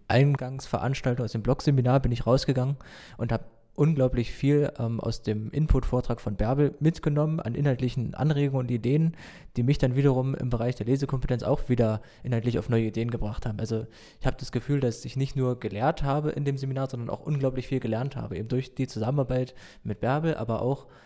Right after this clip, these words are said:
ähm, im Austausch mit den Studierenden, weil die auch nochmal auf Dinge stoßen, auf die man vielleicht selber trotz einer ziemlich tiefgreifenden und Beschäftigung mit dem Inhaltsbereich auch noch nicht gestoßen ist und einfach neue Ideen, ähm, die durch die Studierenden in das Seminar eingebracht wurden.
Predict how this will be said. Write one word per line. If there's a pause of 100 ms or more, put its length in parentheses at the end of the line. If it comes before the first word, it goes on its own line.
(260)
ähm,
im
Austausch
mit
den
Studierenden,
weil
die
auch
nochmal
auf (140)
Dinge
stoßen,
auf
die
man
vielleicht
selber
trotz
einer
ziemlich (260)
tiefgreifenden
und
Beschäftigung
mit
dem
Inhaltsbereich (360)
auch
noch
nicht
gestoßen
ist
und
einfach (140)
neue
Ideen, (320)
ähm,
die
durch
die
Studierenden
in
das
Seminar
eingebracht
wurden.